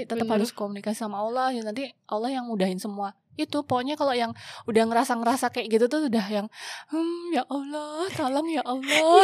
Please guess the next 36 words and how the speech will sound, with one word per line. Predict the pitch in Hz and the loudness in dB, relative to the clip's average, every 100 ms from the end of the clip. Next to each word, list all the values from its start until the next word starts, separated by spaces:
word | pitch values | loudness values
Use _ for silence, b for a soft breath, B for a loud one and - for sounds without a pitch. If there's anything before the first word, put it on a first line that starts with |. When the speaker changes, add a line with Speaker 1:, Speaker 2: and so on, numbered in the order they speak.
| 320 | 8
Speaker 2:
<laughs> | |
Speaker 1:
gitu, | 311 240 | 6 6
udah | 240 | 4
gitu | 262 233 | 2 -2
aja | 208 214 240 | -2 -2 0
deh. | 302 - - 285 - 269 - _ 330 - B B B B | 0 0 0 2 2 0 -4 _ -12 -10 B B B B
Speaker 2:
Iya | 302 285 | 2 4
sih, | 294 320 | 4 2
bener. | 285 262 269 269 269 | 0 2 2 0 -8
Kita | - 277 302 | -8 0 2
nggak | 311 277 254 | 2 2 2
sanggup | 285 277 269 | 0 -2 -4
sendiri | 285 262 262 277 | -6 -6 -6 -6
ya, | 277 | -4
Mbak. | 262 254 | -2 -4
Speaker 1:
Enggak, | 208 185 214 220 | -4 -8 -8 -8
nggak | 240 226 | -8 -10
Speaker 2:
Nggak, | 233 220 | -6 -4
Speaker 1:
bisa | 226 233 | -4 -4
Speaker 2:
nggak | 240 | -6
Speaker 1:
deh. | 214 | -4
Speaker 2:
sanggup | 247 240 226 | -4 -4 -4
banget. | 226 220 240 | -4 -4 -4
Speaker 1:
Enggak | 247 226 247 196 | -4 -2 -4 -6
lah | 208 202 226 240 | -8 -8 -10 -12
gitu. | 240 226 208 | -12 -8 -6
Soalnya | - 311 240 | -4 -4 -2
kan, | 262 285 B B B B B - | -4 -6 B B B B B -8
eh, | 214 214 208 202 - | -4 0 0 0 -2
itu | 214 | 0
aku | 233 175 202 | 0 0 0
juga | 240 214 | 0 0
pernah | 214 202 | 0 -2
bilang | 220 185 | -2 -6
kayak | 175 | -6
gini, | 180 180 | -8 -8